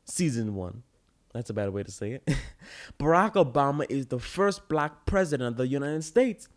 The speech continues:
Yo, let's not sleep on that, that he's the first black president. We finally get into the office and have some type of say. <laughs> I'm just saying, I'm just, I'm just joking. But yeah,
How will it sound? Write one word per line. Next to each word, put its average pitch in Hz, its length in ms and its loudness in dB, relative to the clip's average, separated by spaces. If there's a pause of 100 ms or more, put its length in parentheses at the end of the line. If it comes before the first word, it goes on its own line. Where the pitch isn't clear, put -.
(120)
Yo, 214 180 4
let's 220 280 0
not 214 160 -2
sleep 226 380 0
on 220 220 4
that, 208 260 2
that 190 120 2
he's 220 140 -2
the 208 120 -2
first 214 340 -2
black 214 340 -2
president. 214 640 0 (880)
We 160 100 -6
finally 156 480 -2
get 143 360 -4 (680)
into 147 560 -8
the 143 220 0
office 135 420 -2
and 113 180 -6
have 143 220 -4
some 127 200 -8
type 135 220 -10
of 123 80 -12
say. 131 320 -4 (200)
<laughs> - 220 -8 (460)
I'm 123 100 -2
just 123 180 -4
saying, - 160 -2
I'm 135 140 0
just, 123 180 2
I'm 127 120 0
just 117 140 -4
joking. 101 240 -2 (240)
But 127 300 4 (380)
yeah, 120 280 4